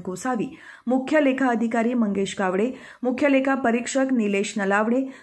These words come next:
सहाय्यक आयुक्त डॉक्टर वैभव विधाते यांच्यासह अधिकारी आणि मान्यवर उपस्थित होते. पनवेल महापालिकेने नागरिकांचे आरोग्य उत्तम राहण्यावर कायमच भर दिला आहे.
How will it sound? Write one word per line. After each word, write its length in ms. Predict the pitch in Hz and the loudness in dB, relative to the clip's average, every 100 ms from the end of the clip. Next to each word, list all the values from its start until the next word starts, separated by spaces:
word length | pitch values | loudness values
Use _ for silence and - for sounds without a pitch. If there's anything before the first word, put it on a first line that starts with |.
| - | -8
सहाय्यक 480 | - 262 269 302 | -2 2 2 2
आयुक्त 340 | 302 277 269 269 | 2 2 2 0
डॉक्टर 380 | 262 214 - 214 | 2 0 0 0
वैभव 340 | 202 196 202 | 0 0 -2
विधाते 420 | 190 196 208 226 269 | -2 -2 -2 2 2
यांच्यासह 540 | 254 226 233 226 226 | 2 0 -2 -2 -2
अधिकारी 440 | 196 190 190 185 | -2 -4 -4 -2
आणि 120 | 220 202 | -2 -2
मान्यवर 480 | 196 220 208 185 | -2 -2 -2 -4
उपस्थित 360 | 196 190 180 185 - | -8 -8 -10 -10 -8
होते. 340 | 214 208 214 - _ _ _ | -4 -4 -6 -14 _ _ _
पनवेल 300 | 226 220 226 | 0 2 4
महापालिकेने 760 | 226 214 214 214 220 233 233 302 - - - | 2 2 2 0 2 2 2 2 -4 -12 0
नागरिकांचे 600 | 233 233 240 247 240 247 | 2 4 2 2 2 2
आरोग्य 360 | 220 214 208 | 2 2 2
उत्तम 300 | 220 220 214 | 0 0 -2
राहण्यावर 460 | 214 202 202 202 220 | 0 0 -2 -2 -2
कायमच 540 | 226 202 190 190 190 - | -2 -2 -2 -4 -6 -4
भर 120 | 226 | -4
दिला 240 | 170 180 | -2 -2
आहे. 240 | 190 214 | -2 -2